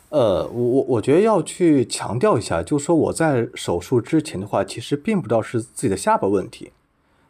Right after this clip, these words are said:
就说那时候可能只是，比如说看自己的这个，比如说看侧面，就觉得好像不太好看，但是又好像说不出来到底是哪里有问题。所以当时的话，其实我，我刚才也提到嘛，和那个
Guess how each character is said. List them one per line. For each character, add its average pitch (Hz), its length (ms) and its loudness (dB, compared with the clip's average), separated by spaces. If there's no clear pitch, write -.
就 170 100 0
说 180 200 2
那 202 120 4
时 147 140 2
候 139 80 4
可 113 120 -6
能 107 360 -2
只 104 160 0
是， 127 420 2
比 110 100 -2
如 101 40 4
说 120 160 2
看 120 240 -2
自 123 180 0
己 92 240 -2
的 98 160 -2
这 101 160 2
个， 95 380 -2
比 110 80 -4
如 - 20 -4
说 113 80 -2
看 127 160 -2
侧 123 200 0
面， 98 320 -2
就 113 100 -4
觉 98 120 -4
得 110 60 0
好 92 120 -6
像 101 320 -2
不 110 100 -6
太 117 100 -4
好 95 200 -12
看， 98 260 -4
但 165 140 0
是 175 120 -2
又 175 120 4
好 139 180 -6
像 127 260 0
说 - 160 -4
不 139 80 -4
出 - 120 -4
来 123 60 4
到 160 180 0
底 107 80 -4
是 120 120 -6
哪 104 140 0
里 147 80 2
有 101 40 0
问 95 220 -6
题。 - 240 -12
所 151 140 0
以 143 40 6
当 156 180 2
时 - 140 -6
的 117 100 0
话， 127 180 4
其 117 160 -2
实 110 380 0
我， 104 540 2
我 110 140 0
刚 123 160 0
才 135 140 0
也 95 60 2
提 - 120 -8
到 101 140 2
嘛， 98 80 -2
和 104 160 -4
那 107 140 0
个 95 360 0